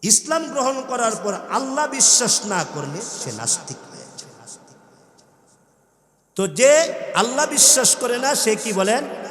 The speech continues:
নাস্তিক। আর যে ইসলামকে ত্যাগ করে সে কি বলেন? মুরতাদ।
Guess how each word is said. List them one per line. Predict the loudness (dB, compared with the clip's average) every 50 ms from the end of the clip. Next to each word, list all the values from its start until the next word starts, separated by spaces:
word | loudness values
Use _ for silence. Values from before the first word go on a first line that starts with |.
| -12 -14 -14 -12
নাস্তিক। | -10 -8 -8 -10 -10 -12 -16 -16 -16 -16 -18 -20 -20 -20 -20 -20 -20 -20 -20 -20 -20 -20 -20 -20 -20 -20 -20 -20 -20 -20 _ _ _ -4
আর | 0 2 2 2
যে | 0 -2 -4 -2 0
ইসলামকে | 2 2 2 2 0 -2 -2 -2 -6 -8 -8 -4 -4
ত্যাগ | -4 -4 -4 -6 -4
করে | -2 -2 0 0 2
সে | 2 2 2 0
কি | 0 -2 -6 -4
বলেন? | -4 -2 0 0 0 -2 -4 -8 -12 -12 -12 -12 -12 -10
মুরতাদ। | -10 -10 -12 -14 -16 -16 -16